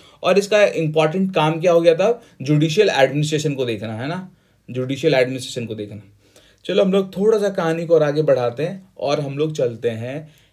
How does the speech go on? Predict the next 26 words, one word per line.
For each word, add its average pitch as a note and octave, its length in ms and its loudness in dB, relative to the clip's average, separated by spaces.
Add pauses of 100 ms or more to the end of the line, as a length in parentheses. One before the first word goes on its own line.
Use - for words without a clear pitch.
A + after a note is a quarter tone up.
हेनरी D#3 640 -4
सेकंड C3+ 680 -6
के A2 120 -10
टाइम G#2 300 -12
पे, - 240 -20 (840)
हेनरी C#3+ 640 -6
सेकंड C3 540 -6
के D3 100 -8
टाइम A#2 280 -6
पे A2+ 100 -10
चलते G#2 380 -8
हैं, B2+ 440 -12 (520)
ठीक C3 140 -6
है। F#3+ 200 -4 (680)
आप, A2 220 -14 (480)
अब A3+ 120 -6
देखो A#3+ 280 4
सवाल G3 480 -2
ये E3 220 0
है, A2 420 -6 (340)
हेनरी F#3+ 320 -2
सेकंड F#3 460 -4 (180)
<clears throat> - 180 -4 (460)
का D3 80 -2
टाइम D3+ 360 0
पीरियड, D#3 380 0